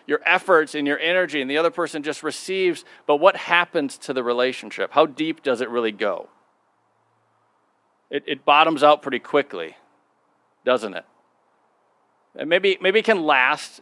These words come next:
for years. That's not really what I'm talking about, but, but the depth of the relationship just kind of ends because there's this real, genuine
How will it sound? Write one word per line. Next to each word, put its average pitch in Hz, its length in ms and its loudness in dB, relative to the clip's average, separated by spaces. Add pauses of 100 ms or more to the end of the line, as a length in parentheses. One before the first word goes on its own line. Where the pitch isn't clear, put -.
for - 160 -4
years. 156 560 0
That's 156 200 -2
not 165 160 2
really 151 200 2
what 135 120 4
I'm 117 80 -4
talking 208 400 0
about, 117 200 0
but, 127 160 -2 (220)
but 156 100 -2
the 147 100 2
depth 202 500 4
of 175 200 0
the 156 100 4
relationship 156 800 0
just 165 220 -8
kind 180 220 0
of 151 100 -6 (100)
ends 165 460 -2
because 135 420 -4 (420)
there's 170 180 -2
this 175 260 -4
real, 208 380 0
genuine 175 800 -2